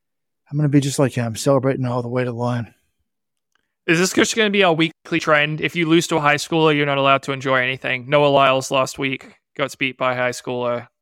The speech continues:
Speaker 2: His season's over, according to Rojo. Now, Rocky Hansen, by the way, was the high schooler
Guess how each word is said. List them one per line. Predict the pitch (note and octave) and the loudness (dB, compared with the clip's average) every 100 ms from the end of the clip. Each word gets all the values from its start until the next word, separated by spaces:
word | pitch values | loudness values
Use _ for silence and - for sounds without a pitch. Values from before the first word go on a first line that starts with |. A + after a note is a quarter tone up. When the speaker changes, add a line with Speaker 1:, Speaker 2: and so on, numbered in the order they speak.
| _ _ _ | _ _ _
Speaker 2:
His | C#3 | -6
season's | - D3 C3+ C3+ | 0 -2 -2 -4
over, | C#3 B2+ C3 | -2 -2 -4
according | B2 C3 B2 | -4 -4 -6
to | A#2+ | -8
Rojo. | B2+ B2+ B2 C3 A#2+ A#2+ _ _ _ _ _ _ _ | -6 -4 -4 -2 -2 -4 _ _ _ _ _ _ _
Now, | C3+ B2+ A#2+ _ _ | 0 0 -2 _ _
Rocky | E3 F3 F#3+ | 2 4 2
Hansen, | E3 E3 D#3 C#3+ C3 | 2 0 0 -4 0
by | B2+ | 0
the | B2 | 0
way, | B2 A#2 | -2 -4
was | B2 | -8
the | B2+ | -8
high | B2 A#2+ | -6 -6
schooler | - C3 A#2+ A#2 A#2 | -6 -8 -4 -4 -6